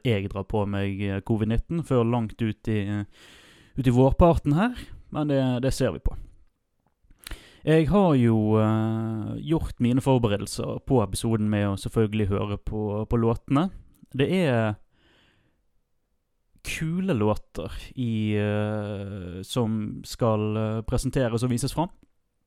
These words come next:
Og, eh, derfor er det også litt kult å ha noe bakgrunnshistorie om band og låter man, eh, holder på med.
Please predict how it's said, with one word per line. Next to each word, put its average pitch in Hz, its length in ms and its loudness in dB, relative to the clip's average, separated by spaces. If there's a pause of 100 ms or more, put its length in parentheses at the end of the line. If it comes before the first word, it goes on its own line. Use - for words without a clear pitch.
(500)
Og, 139 480 4
eh, 139 380 0
derfor 139 440 0
er 131 60 0
det - 120 -8
også 127 220 -4
litt 113 180 -2
kult 123 280 -2
å - 80 -2
ha 110 380 2
noe 120 640 -2 (640)
bakgrunnshistorie 107 960 0
om 101 520 0
band 110 400 -2
og 104 160 -2
låter 104 420 -2
man, 98 440 -4
eh, 104 300 -4
holder 113 180 0
på 117 200 -2
med. - 160 -10